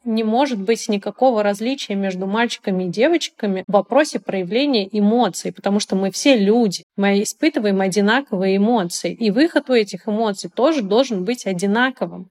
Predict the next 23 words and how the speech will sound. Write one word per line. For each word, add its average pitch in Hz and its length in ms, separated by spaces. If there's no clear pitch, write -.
В 190 60
этом 226 280
плане 240 360
нет 220 260
ничего 202 400
такого 247 460
в - 60
том, 208 180
чтобы 180 380
поныть, 220 640
заплакать 214 1040
или 233 180
попросить 220 560
о 196 80
помощи, 254 640
или 214 180
сказать, 220 480
что - 240
типа 196 320
«да, 202 180
я 190 240
вот 220 220
слабый 180 520